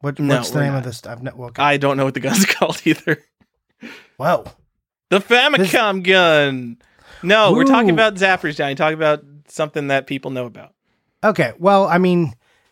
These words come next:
Speaker 1: you guys have all heard of the Zapper. You know that it comes in two different colors. Originally came in gray.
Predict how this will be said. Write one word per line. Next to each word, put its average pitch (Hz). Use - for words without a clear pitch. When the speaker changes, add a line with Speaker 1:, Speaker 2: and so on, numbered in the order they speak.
Speaker 1:
you 226
guys 247
have 160
all 156
heard 160
of 143
the 147
Zapper. 156
You 143
know 131
that 127
it 117
comes 135
in 131
two 208
different 170
colors. 165
Originally 180
came 143
in 139
gray. 127